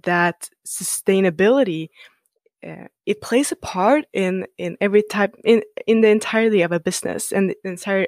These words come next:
ecosystem. So if we look at, there's so many, the first thing you can do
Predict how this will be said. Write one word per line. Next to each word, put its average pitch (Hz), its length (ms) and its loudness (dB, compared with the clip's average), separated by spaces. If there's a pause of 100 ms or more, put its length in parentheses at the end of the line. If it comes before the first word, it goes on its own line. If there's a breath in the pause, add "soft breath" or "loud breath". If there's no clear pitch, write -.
ecosystem. - 720 -8 (400 loud breath)
So - 120 -4
if 214 120 -2
we 220 100 2
look 196 480 2 (120)
at, 165 300 -2
there's 208 220 2
so 277 260 0
many, 196 440 -2 (840)
the 220 140 0
first 302 260 0
thing 240 180 -2
you 247 140 2
can 202 220 0
do 180 340 2